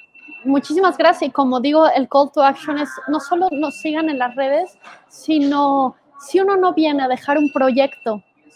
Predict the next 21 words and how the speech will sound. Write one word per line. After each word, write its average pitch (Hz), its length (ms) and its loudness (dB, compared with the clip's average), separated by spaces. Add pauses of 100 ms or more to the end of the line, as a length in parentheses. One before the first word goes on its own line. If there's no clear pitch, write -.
(320)
para 226 260 6
dejar 233 300 -4
un 277 100 0
poco 262 280 -4
mejor 247 300 -4
el 240 80 -2
mundo 240 220 -2
de 233 60 -4
cómo 226 220 -4
se 220 160 -14
lo 220 80 -4
encontró, 226 480 0
¿a 330 320 2
qué 269 80 4
vino 269 240 2
a 254 60 2
este 247 200 -4
mundo? 226 320 0
Así 220 240 -4
que 277 160 0
anímense. 240 680 -4